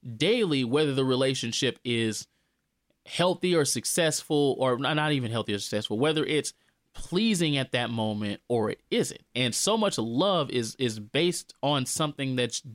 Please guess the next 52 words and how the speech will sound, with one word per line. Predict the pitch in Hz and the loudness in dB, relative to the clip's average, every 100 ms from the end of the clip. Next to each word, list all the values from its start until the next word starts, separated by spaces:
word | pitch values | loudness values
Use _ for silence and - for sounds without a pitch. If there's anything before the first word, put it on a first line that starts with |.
| - | -4
deeper | 175 175 151 | -4 -2 -2
than | 135 120 | 0 -2
just | 113 117 - _ _ _ | 0 0 -2 _ _ _
warm | 110 131 151 127 | -2 2 2 2
feelings. | - 190 156 117 | 0 0 0 0
Like, | 117 104 | -2 0
those | 190 220 | 2 2
are | 165 | 2
connections, | - 123 117 208 - 123 110 | 0 -4 -2 -2 -2 -4 0
those | 165 156 | 0 0
are | 107 | -2
chemistry. | - 240 214 - 120 107 | -2 0 0 0 0 0
And | 113 | 0
I | |
felt | - 110 | -2 -2
like | 190 160 | 0 0
a | 113 | 0
lot | 156 175 | 0 2
of | |
what | 139 135 | 2 0
I | 110 | 0
saw | - 196 151 - - - | 0 2 2 -2 -16 -6
when | 127 | 0
I | 135 | 2
was | 117 139 | 2 2
looking | 170 143 | 2 2
at | 117 | 2
Love | 147 123 | 2 2
Is | 107 | 0
Blind, | 139 196 | 0 2
it | 190 | 2
was | 170 | 2
like, | 160 | 2
"I | |
love | 175 220 | 2 2
you | 190 | 0
so | 180 226 202 | 0 0 2
much." | 226 240 | 0 2
I | 190 | 2
was | 175 | 2
like, | 143 135 | 0 0
"That's | 180 - | -2 0
a | 208 | 0
lot | 202 165 | 2 0
of | - | -4
chemistry," | - 214 214 165 - 85 - - _ - - | -4 0 2 0 -2 -8 -10 -14 _ -8 -4
that | 131 | 0
they | 170 | 2
have | 185 180 | 2 2
a | 180 | 2
lot | 175 | 2
of | 156 | 2